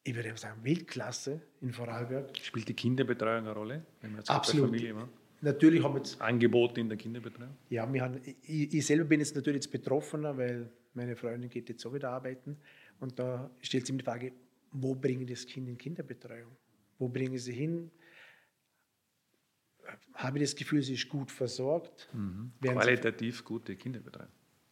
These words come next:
Speaker 1: Genau, da, da brauchen wir wieder Pädagogen, die gut ausgebildet sind. Flexible Angebote, da brauchen wir einfach ein, ein breites Spektrum, weil es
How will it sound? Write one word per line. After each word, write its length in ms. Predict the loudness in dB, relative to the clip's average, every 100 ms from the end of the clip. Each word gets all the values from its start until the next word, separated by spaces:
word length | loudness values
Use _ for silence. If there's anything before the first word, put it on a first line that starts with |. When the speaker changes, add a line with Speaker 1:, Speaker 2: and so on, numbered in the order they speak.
| -2
Speaker 1:
Genau, 280 | 2 2 0
da, 100 | -4 -4
da 100 | 0
brauchen 280 | 2 0 -2
wir 60 |
wieder 160 | -4 -6
Pädagogen, 760 | -8 -8 -4 0 0 -2 -6 -12 _ -16
die 60 |
gut 220 | -12 -8 -6
ausgebildet 560 | -6 -8 -8 -6 -8
sind. 240 | -10 -12 -14 -20 -20 -20 _ _ _ _ 0
Flexible 580 | 2 4 6 8 10 8
Angebote, 800 | 8 4 4 4 6 4 4 2 -12 -20 _
da 80 | 4
brauchen 300 | 8 8 8
wir 60 | 6
einfach 240 | 4 4
ein, 200 | 4 4 2
ein 240 | -4 -2
breites 340 | 4 4 4 2
Spektrum, 640 | 2 0 -2 -2 -4 -4 -4
weil 120 | -2
es 220 | -2 -8